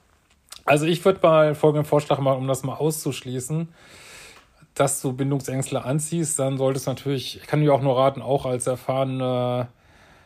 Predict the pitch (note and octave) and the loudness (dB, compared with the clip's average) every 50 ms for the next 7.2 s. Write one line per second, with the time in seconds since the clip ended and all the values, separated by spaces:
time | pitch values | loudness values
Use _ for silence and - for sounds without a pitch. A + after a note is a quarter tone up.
0 | _ _ _ _ _ _ _ _ _ _ _ _ _ _ - B2+ B2+ B2 B2 A#2+ | _ _ _ _ _ _ _ _ _ _ _ _ _ _ -4 -2 0 0 0 0
1 | A#2+ A#2+ A#2 A#2 A#2 A#2 A2+ A#2 A#2+ A#2 - - - C3+ C3+ B2+ B2 B2+ B2 C3 | 0 0 0 0 -2 -2 -2 -4 -4 -6 -6 -2 0 0 0 0 -2 -2 -2 -2
2 | C#3 C#3 C3+ - B2+ B2+ C3 B2 B2 - C3+ C3 C3 C3 - C3+ C3 B2+ C3 C3 | -2 -2 -4 -4 -4 -4 -4 -4 -2 -2 -2 -2 -2 -2 -4 -4 -4 -4 -4 -6
3 | B2 - C3 B2 - C#3 C3+ C3 C#3 C#3+ D3 C#3 C#3 C3+ C3+ C3 - - C#3+ C#3+ | -8 -8 -8 -8 -6 -6 -4 -2 -2 0 0 2 2 2 0 0 -2 -2 0 0
4 | C#3+ C#3 C3+ D3 - - - C#3 - - - E3+ D3+ - - F3 D#3+ - - - | 0 0 -2 -4 -4 -4 -6 -6 -6 -4 -4 -4 -4 -4 -4 -4 -6 -4 0 2
5 | E3+ F3 E3+ E3+ F3 D#3+ - - - - - - - - _ _ _ - C3 C3 | 4 4 4 2 0 -2 -4 -8 -18 -18 -18 -18 -20 -20 _ _ _ 2 4 4
6 | C#3 C#3 C3 - D#3 C#3+ - - C#3+ C3+ C3 C3 D#3+ D#3+ - - E3+ D#3+ D3+ D3+ | 4 4 2 -2 -2 -4 -4 -4 -6 -6 0 0 2 2 2 0 0 2 2 4
7 | D3+ D3 C#3+ C#3 | 2 2 2 0